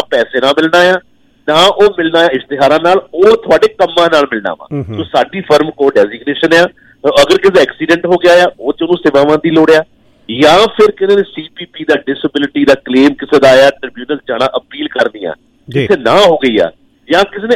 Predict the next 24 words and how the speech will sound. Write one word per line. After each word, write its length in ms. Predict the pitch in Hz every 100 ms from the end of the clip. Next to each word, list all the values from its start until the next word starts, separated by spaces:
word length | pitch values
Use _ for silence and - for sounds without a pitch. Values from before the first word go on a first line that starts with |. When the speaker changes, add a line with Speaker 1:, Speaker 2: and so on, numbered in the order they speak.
| 151
Speaker 1:
ਅਪਲਾਈ 400 | 156 151 139 160
ਕਰਨਾ 320 | 175 127 120
ਆ, 280 | 120 151 160 _ _ _ _ 147
ਉਹ 200 | 165 165
ਇੱਕ 160 | 156 165
ਵਾਰੀ 140 | 170
ਪ-, 140 | -
ਮੈਂ 220 | 143 147 170
ਚ-, 140 | 139 - 160
ਇਹ 60 | 208
ਚਾਹੁੰਦਾ 240 | 175 196 220
ਕਿ 100 | 220
ਅਗਰ, 300 | 190 170 170
ਮੈਂ 80 |
ਇਹ 160 | 170 180
ਨਹੀਂ 120 | 220
ਚਾਹੁੰਦਾ 220 | 214 202
ਕਿ 140 | 214 208
ਤੁਹਾਡੀ 460 | _ 165 156 160
ਨਾ 200 | 151 127
ਹੋ 120 | 196 180
ਜਾਵੇ, 220 | 160 175 143
ਬਾਅਦ 240 | 170 180
ਅਸੀਂ 160 | 170